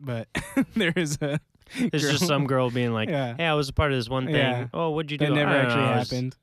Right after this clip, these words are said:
Speaker 2: I was just sitting
Speaker 1: Yeah.
Speaker 2: at some bar."
Speaker 1: Yeah. Uh, yeah, so New Warriors. I was thinking it was New, New Aven-, or Young Avengers, and that's where all that was happening. But Young Avengers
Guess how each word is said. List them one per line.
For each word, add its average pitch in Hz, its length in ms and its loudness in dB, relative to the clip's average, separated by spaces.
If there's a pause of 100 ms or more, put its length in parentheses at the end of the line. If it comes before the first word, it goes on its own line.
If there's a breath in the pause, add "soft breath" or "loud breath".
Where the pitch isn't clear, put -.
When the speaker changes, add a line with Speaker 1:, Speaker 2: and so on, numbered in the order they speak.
Speaker 2:
I 147 60 -4
was 113 140 -4
just 147 140 -6
sitting 113 160 -4
Speaker 1:
Yeah. 101 60 -4
Speaker 2:
at 101 80 -8
some 95 180 -10
bar." 87 380 -6
Speaker 1:
Yeah. 117 320 -8 (840)
Uh, 156 680 4 (2000)
yeah, 143 280 0
so 131 520 0 (280)
New 147 260 0
Warriors. 107 600 -6 (640)
I 147 100 2
was 156 120 2
thinking 202 280 -2
it 175 40 0
was 143 340 -2 (140)
New, 135 400 0
New 143 200 0
Aven-, 123 340 -4
or 113 320 -4
Young 131 240 0
Avengers, 110 560 -6 (480)
and 113 120 -8
that's 104 220 -12
where 107 140 -8
all 110 140 -6
that 104 140 -10
was - 140 -10
happening. 104 440 -12
But 104 180 -10 (1000)
Young 180 280 2
Avengers 170 520 2